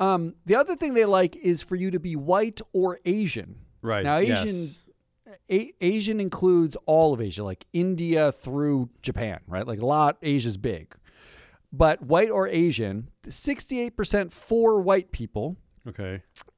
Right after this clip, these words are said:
Speaker 1: Uh, seventy-four percent for Asian directors.
Speaker 2: Sure.
Speaker 1: Now, here's what gets not so great.
Speaker 2: Okay.
Speaker 1: Fifty-two percent for Hispanic
Speaker 2: Right.
Speaker 1: directors. So slightly more than half.
Speaker 2: Right.
Speaker 1: But still, that's a lot
Speaker 2: Low
Speaker 1: of color.
Speaker 2: numbers, though, yeah.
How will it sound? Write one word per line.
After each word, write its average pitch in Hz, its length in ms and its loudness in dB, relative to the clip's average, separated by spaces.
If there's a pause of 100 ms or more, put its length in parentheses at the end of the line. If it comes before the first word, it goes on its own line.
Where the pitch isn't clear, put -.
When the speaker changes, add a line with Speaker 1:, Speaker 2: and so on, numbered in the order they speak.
(140)
Speaker 1:
Uh, 185 160 -10
seventy-four 226 760 0
percent 170 400 -4
for 196 400 0
Asian 226 420 0
directors. 104 640 -8
Speaker 2:
Sure. 101 380 -8 (1000)
Speaker 1:
Now, 147 60 -2
here's 233 220 0
what 220 140 2
gets - 540 -2
not 151 320 0
so 123 120 -2
great. 101 300 -6 (160)
Speaker 2:
Okay. 90 320 -8
Speaker 1:
Fifty-two 226 640 -2
percent 190 400 0
for 165 220 0
Hispanic 135 680 -4 (280)
Speaker 2:
Right. 90 260 -10 (220)
Speaker 1:
directors. 127 600 -6 (200)
So - 340 -8
slightly 277 480 -2
more 262 200 0
than 220 120 -4
half. 160 600 -6
Speaker 2:
Right. 95 220 -6
Speaker 1:
But - 100 -8
still, 127 480 0 (320)
that's 147 180 -12
a 143 60 -2
lot 135 240 4
Speaker 2:
Low 107 60 2
Speaker 1:
of 95 60 -2
color. 127 220 2
Speaker 2:
numbers, 110 160 -6
though, 82 220 -10
yeah. 87 240 -8